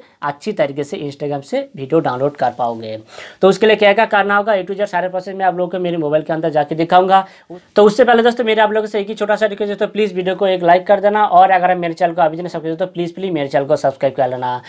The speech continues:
और एक खास बात दोस्तों, मैं आप लोग का हाथ जोड़ के विनती करता हूँ दोस्तों, प्लीज इस वीडियो को आप गलत कामों पे मत यूज़ करना,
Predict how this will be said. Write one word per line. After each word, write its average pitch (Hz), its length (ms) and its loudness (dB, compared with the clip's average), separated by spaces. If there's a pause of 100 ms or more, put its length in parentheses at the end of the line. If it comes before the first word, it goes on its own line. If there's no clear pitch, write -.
(140)
और 185 180 6
एक 214 160 0
खास 208 160 0
बात 214 120 -2
दोस्तों, 208 240 -6
मैं 202 100 -4
आप 180 120 -2
लोग 185 120 -8
का 185 80 -4
हाथ 170 200 0
जोड़ 190 200 -4
के 180 100 -6
विनती 180 260 -8
करता 180 220 -2
हूँ 175 80 -4
दोस्तों, 170 200 -6
प्लीज 196 320 -2
इस 175 140 -8
वीडियो 156 240 -6
को 180 140 -4
आप 165 300 0
गलत 147 280 0
कामों 143 200 -6
पे 196 160 -2 (240)
मत 156 200 0
यूज़ 143 200 -4
करना, 131 420 -8